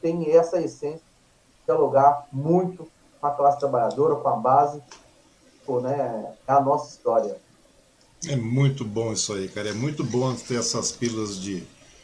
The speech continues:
Speaker 2: de ciência, essas pílulas de sensatez, cara, nesses dias a dias que nós estamos vivendo situações tão caóticas, cara. E é bom ter um bate-papo assim, cara, um bate-papo pra cima, né? Um bate-papo organizado, um bate-papo racional, cara.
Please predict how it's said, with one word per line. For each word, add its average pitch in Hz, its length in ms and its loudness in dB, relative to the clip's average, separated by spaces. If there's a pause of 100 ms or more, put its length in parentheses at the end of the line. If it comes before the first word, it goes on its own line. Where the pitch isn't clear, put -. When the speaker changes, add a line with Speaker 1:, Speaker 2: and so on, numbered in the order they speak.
(160)
Speaker 2:
de 101 100 -6
ciência, 113 600 -2
essas - 140 -4
pílulas 120 260 -6
de - 40 -2
sensatez, 135 720 2
cara, 95 280 -6
nesses 101 320 -4
dias 104 240 -4
a 90 40 -8
dias 107 180 -6
que - 60 -12
nós 113 100 -8
estamos 117 240 -8 (140)
vivendo 113 340 -6
situações - 500 -4
tão 139 160 -4
caóticas, 110 760 -6
cara. 95 180 -8
E 135 60 2
é 139 40 4
bom 131 260 0
ter 139 180 0
um 117 60 -4
bate-papo 127 640 -4
assim, 151 320 0
cara, 101 200 -6
um 98 40 -8
bate-papo 113 420 -6
pra 135 160 -2
cima, 143 420 2
né? 123 120 -4
Um 120 60 -4
bate-papo 135 520 -2
organizado, 139 760 2
um 107 40 -4
bate-papo 123 480 -2
racional, 139 720 2
cara. 90 300 -12